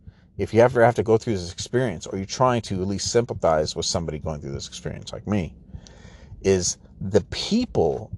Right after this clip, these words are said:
ab-, doing the abuse assume the decorum and the logic of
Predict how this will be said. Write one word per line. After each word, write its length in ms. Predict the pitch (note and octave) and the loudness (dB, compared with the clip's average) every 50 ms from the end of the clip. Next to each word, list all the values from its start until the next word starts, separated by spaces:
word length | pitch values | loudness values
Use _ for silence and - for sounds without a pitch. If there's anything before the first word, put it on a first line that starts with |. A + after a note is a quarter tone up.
| - - - | -10 -2 0
ab-, 240 | G2 F#2 F#2+ - - | 0 0 -2 -2 0
doing 300 | B2+ C3+ D#3+ F#3 F#3 E3 | 2 2 2 2 2 2
the 140 | C#3+ C3 A2 | 2 2 2
abuse 800 | F2 - - B2 C#3+ D#3 A2+ D#2+ D2 - - - - - - - - - - - - - - - - - | 0 0 -4 -6 -4 -4 -4 -4 -6 -6 -6 -4 -6 -6 -8 -10 -14 -14 -16 -20 -18 -14 -14 -10 0 6
assume 1000 | A#2 A#2+ A#2+ - - - - - - - - C#3 C#3+ D3+ D#3+ E3+ F#3 F#3+ F#3+ F#3 | 6 8 8 8 6 6 6 6 4 4 4 4 4 2 2 2 0 0 -2 0
the 120 | D#3 C#3+ A#2 | 2 2 0
decorum 1080 | A2+ - A#2 G2+ - - - - - - A2 G#2+ A2+ A#2+ B2+ C#3+ E3 F#3 G3+ G#3 - _ - - - | 2 2 0 0 0 -2 -12 -12 -4 2 4 4 6 6 6 4 2 0 -2 -6 -8 _ -18 -6 0
and 180 | B2 B2 B2 A2 | 2 4 4 8
the 100 | G#2+ G2 | 6 6
logic 720 | F2+ F2+ F2+ F2+ G2 G#2 A#2 C3 D3 C#3+ A2+ F#2+ E2 - - - - - - _ _ _ _ _ - - - _ _ _ _ _ _ - - - - - | 6 4 2 6 8 8 10 8 8 6 4 -4 -4 -6 -8 -18 -20 -20 -20 _ _ _ _ _ -20 -20 -20 _ _ _ _ _ _ -18 -18 -10 0 4
of 600 | B2 C#3 D3+ C#3 G2+ E2+ E2+ E2+ F2+ G2 - - | 8 8 10 10 8 6 2 -2 -4 -10 -16 -18